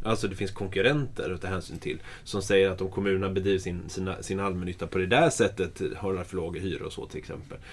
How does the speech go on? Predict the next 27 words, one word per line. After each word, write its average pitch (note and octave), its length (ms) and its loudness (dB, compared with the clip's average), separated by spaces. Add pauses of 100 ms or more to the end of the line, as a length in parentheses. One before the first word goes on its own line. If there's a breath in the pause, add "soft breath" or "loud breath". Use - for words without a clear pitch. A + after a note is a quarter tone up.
(140 loud breath)
så, - 280 -2
så, G2 340 0
så - 380 -6
är F2+ 120 -4
det F2 80 -4
otillbörlig G2 560 -6
konkurrens - 680 -8
och, - 140 -8
och F2 120 -6
den F2 180 -8
typen - 240 -8
av E2+ 40 -10
saker. E2 260 -8
Man F#2 100 -2
har F#2 100 -4
kunder G#2 600 2
som B2 140 0
är G#2 40 0
jättetydliga A2 720 0 (140)
kunder, F#2 500 2 (200)
riktiga B2+ 360 2
kunder, G#2 380 2
inga, G#2 260 2 (480 loud breath)
eh, F#2 140 -4
så - 120 -2
att F#2 60 0
säga, F2+ 200 2